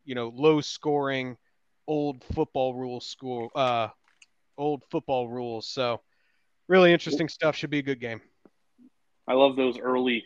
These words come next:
Speaker 2: eight, or I'm sorry, late eighteen hundreds, early football matchups where, you know, they're picking schools that don't know how to play the game, and they're like, "Hey, come on over, we'll teach you football." And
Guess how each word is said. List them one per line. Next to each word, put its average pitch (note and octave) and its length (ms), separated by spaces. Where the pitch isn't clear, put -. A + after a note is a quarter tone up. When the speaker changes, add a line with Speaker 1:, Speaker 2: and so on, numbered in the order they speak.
Speaker 2:
eight, C3+ 280
or B2 200
I'm G#2+ 120
sorry, G#2 260
late B2+ 260
eighteen B2 380
hundreds, B2 640
early B2 480
football A2+ 360
matchups A2 520
where, G#2+ 240
you - 100
know, G#2 180
they're A2+ 160
picking C3 280
schools B2+ 340
that A2 180
don't A#2+ 220
know A#2+ 160
how B2 120
to A2+ 80
play B2 280
the A2+ 80
game, B2+ 340
and A2 140
they're B2 80
like, C3 140
"Hey, C#4+ 240
come A#3+ 200
on C4+ 140
over, D4 240
we'll G3 160
teach - 280
you A2+ 160
football." F3 460
And A#2 200